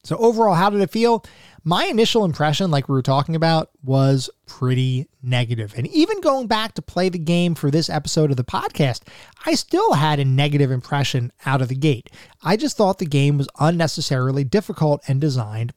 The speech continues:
poorly. The thing is, I was entirely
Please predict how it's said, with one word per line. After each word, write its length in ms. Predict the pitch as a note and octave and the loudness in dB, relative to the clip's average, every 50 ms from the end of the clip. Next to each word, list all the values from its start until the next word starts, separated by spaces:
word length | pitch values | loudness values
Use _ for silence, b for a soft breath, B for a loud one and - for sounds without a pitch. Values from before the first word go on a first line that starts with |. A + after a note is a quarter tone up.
| _ | _
poorly. 540 | - G3 G#3 G#3+ F#3+ C#3 A2+ - - - b b b b b b b b | 0 2 4 4 4 2 0 -2 -8 -20 b b b b b b b b
The 100 | - D3+ | -2 0
thing 240 | - - A#3 A#3+ A#3 | 2 2 2 2 2
is, 320 | A#3+ C4 C#4 C#4+ G#3+ - - _ _ _ _ _ - | 2 2 2 2 -2 -6 -10 _ _ _ _ _ -4
I 240 | E3+ E3 E3+ F#3+ G#3+ | -2 0 2 2 2
was 240 | G#3 A3 A3 F#3 | 2 2 0 0
entirely 920 | G#3+ A3 G#3+ F#3 - F#3 - - C3+ C3+ C3+ C3 C3+ C3+ C3+ C#3 C#3 C#3+ | -2 -4 -6 -8 -10 -12 -6 -4 -2 0 0 2 0 0 0 0 -2 -4